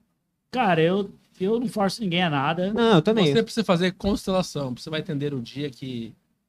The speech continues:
Speaker 3: você não carrega, ah, os esqueletos do passado, né?
Speaker 2: Mas é aquela coisa, é o medo.
Speaker 1: Eu, eu te
Speaker 2: Eu tenho
Speaker 1: entendo.
Speaker 2: um receio porque eu sei o, tudo que aconteceu na minha vida. Eu
Speaker 1: Por
Speaker 2: peguei
Speaker 1: exemplo, pode falar uma coisa?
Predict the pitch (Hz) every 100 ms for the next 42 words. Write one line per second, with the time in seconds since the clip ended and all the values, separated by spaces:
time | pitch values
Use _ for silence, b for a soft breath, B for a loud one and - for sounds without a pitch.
0 | _ _ 139 160 160 185 147 160 160 147
1 | 120 110 - - 120 123 117 113 131 -
2 | 175 156 165 151 139 139 139 147 123 113
3 | 131 175 202 202 196 196 202 202 180 170
4 | 180 185 175 160 - 113 98 _ _ _
5 | _ _ - 190 202 208 196 151 160 196
6 | 208 190 175 170 190 190 180 180 175 180
7 | 180 190 190 190 190 202 196 185 196 190
8 | 190 180 180 170 170 170 156 135 120 135
9 | 175 156 147 - 208 202 202 180 165 156
10 | 220 214 127